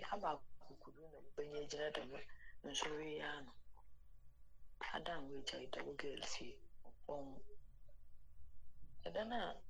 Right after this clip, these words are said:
eh, wɔdze sɛ Lewi na mmɔframma no wɔkɔe no. Na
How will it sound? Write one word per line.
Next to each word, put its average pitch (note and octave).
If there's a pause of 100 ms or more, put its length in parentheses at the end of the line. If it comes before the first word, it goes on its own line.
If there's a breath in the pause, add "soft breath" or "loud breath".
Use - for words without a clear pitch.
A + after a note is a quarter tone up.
(180)
eh, D3
wɔdze G3
sɛ F3
Lewi C#3+
na C#3
mmɔframma C#3+
no D#3 (680)
wɔkɔe -
no. C3+ (1400)
Na F3+